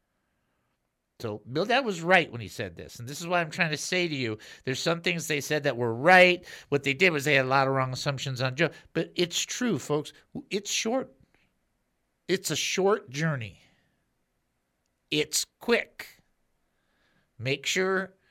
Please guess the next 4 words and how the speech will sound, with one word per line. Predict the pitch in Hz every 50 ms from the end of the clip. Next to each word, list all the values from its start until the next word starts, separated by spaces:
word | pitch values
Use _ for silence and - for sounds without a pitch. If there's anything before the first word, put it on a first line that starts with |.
| _ _ _ _ _ _ _ _ _
make | - 107 113 113 127 143 123 - 196 -
sure | - - - 190 185 180 180 175 175 180 180 _ _ _ _ _ _ _ _ _ _ _ -
it's | 127 123 117 -
right | 120 113 113 113 127 135 143 143 143 -